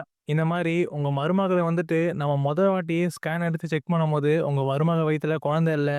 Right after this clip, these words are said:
ஆனா இப்போ வந்துட்டு அந்த குழந்தை வந்திருக்குங்க" அப்படிங்கிற மாதிரிலாம் இங்க சந்தோஷமான விஷயத்த இங்க டாக்டர் வந்துட்டு மோகனாட்ட சொல்லும் போது, இதை கேட்ட உடனே இங்க மோகனாக்கு ரொம்பவே சந்தோஷமாயிடுது. "என்ன டாக்டர் சொல்றீங்க?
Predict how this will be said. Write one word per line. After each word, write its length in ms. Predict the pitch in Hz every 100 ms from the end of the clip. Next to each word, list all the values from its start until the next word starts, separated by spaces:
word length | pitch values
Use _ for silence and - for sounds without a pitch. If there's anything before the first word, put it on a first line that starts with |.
| 147
ஆனா 220 | - 139 147
இப்போ 240 | 139 156
வந்துட்டு 360 | 151 151 160 151 156
அந்த 180 | 143 139
குழந்தை 300 | 143 160 170
வந்திருக்குங்க" 500 | 156 170 160 151 151
அப்படிங்கிற 380 | 151 139 143 143
மாதிரிலாம் 420 | 139 139 139 143 147
இங்க 200 | 143 143 135
சந்தோஷமான 520 | 143 156 175 185 190
விஷயத்த 400 | 185 185 156 165 165
இங்க 160 | 151 143
டாக்டர் 420 | 139 170 170 160
வந்துட்டு 280 | 156 160 151
மோகனாட்ட 440 | 143 165 175 160
சொல்லும் 300 | 160 151 151
போது, 220 | 147 147 151 151 _ _ -
இதை 160 | 147 139
கேட்ட 280 | 160 202 214
உடனே 300 | 196 185 185 185
இங்க 180 | 156
மோகனாக்கு 520 | 143 147 190 180 165 170
ரொம்பவே 280 | 147 151 175
சந்தோஷமாயிடுது. 720 | 160 160 165 156 147 143 151 156 _ _ _ _
"என்ன 160 | 135 151
டாக்டர் 360 | 190 170 165 156
சொல்றீங்க? 360 | 156 156 151